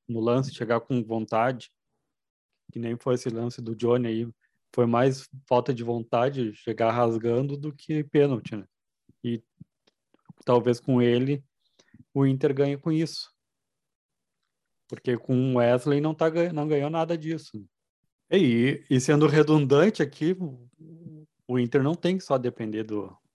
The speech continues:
do Wesley, né? Aproveitar. Ontem o Mano Menezes, né? Voltando ali,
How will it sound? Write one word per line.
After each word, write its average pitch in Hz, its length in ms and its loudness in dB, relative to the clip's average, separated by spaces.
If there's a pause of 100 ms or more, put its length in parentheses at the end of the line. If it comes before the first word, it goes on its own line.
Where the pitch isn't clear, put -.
(240)
do 110 140 -4
Wesley, 127 440 2
né? 113 100 2
Aproveitar. 117 720 -2 (480)
Ontem 139 360 2
o 127 160 2
Mano 127 220 0
Menezes, 123 640 -2
né? 117 100 -6
Voltando 107 440 -6
ali, 107 160 -6